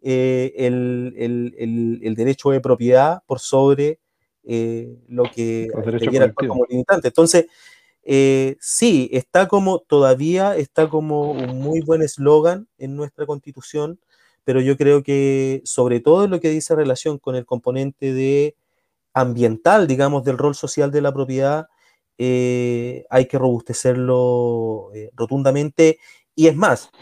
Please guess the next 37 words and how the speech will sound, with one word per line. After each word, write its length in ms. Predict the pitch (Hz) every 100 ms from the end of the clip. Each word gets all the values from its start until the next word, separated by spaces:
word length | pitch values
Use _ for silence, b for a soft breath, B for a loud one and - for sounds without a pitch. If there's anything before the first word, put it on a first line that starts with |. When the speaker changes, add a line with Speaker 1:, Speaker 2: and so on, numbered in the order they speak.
| _ -
Speaker 1:
yo 160 | 131
creo 180 | 135 151
que 100 | 156
habría 260 | 135 143 151
que 100 | 143
dar 320 | 139 147 147
un 180 | 127 117
paso 400 | - 143 - 147
importante 840 | 139 120 123 - 131 139 - 160
también 320 | 147 123 131 135
en 140 | 135
el 80 | 127
reconocimiento 760 | 123 123 120 123 120 123 -
de 80 | 127
los 120 | 120
derechos 340 | 117 117 120 127
de 100 | 123
la 100 | 117
naturaleza, 760 | 120 120 117 117 127 139 139 _ _ _ _ _
eh, 840 | - 117 117 113 113 110 110 110 110
como, 760 | - 120 120 117 113 110 110 113
como 200 | 110 113
un 80 | 107
salto 320 | 120 123 127
que 120 | 123
va 280 | 120 123 127
inclusive 720 | 113 113 - - 135 135 143
más 160 | 139 131
allá 320 | 127 127 131
de, 380 | 131 127 120 - _ _ _ _
del 260 | 117 113 113
mero 640 | 120 123 127 123 120 117
rol 380 | 131 113 123 120
social 500 | - 120 - 117 117
de 680 | 117 113 113 113 113 113 110
la 100 | 107
propiedad. 360 | 113 120 117